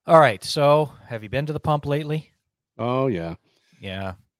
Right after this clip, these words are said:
Speaker 2: You know what? It, it, here's the sad part. The price keeps going up and up and up, except local, state governments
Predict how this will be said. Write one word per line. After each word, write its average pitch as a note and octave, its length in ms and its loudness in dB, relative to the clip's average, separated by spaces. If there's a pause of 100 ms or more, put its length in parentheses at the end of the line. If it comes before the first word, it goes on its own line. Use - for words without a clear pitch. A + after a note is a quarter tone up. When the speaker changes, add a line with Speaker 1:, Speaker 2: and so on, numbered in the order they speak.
(120)
Speaker 2:
You C#3 80 4
know D#3 80 6
what? E3 240 2
It, C#3 280 -6
it, C3+ 280 -10
here's E3 300 0
the C3 80 -4
sad A2+ 280 0
part. F#2+ 240 -4
The G2 60 -18
price D3+ 280 0
keeps C#3 220 -2
going A#2 200 2
up A2+ 180 0
and A#2 80 0
up G#2+ 140 -4
and G2 100 -6
up, E2 160 -8 (420)
except A2+ 400 0 (120)
local, B2 480 2
state A2+ 500 0 (580)
governments G2+ 760 -2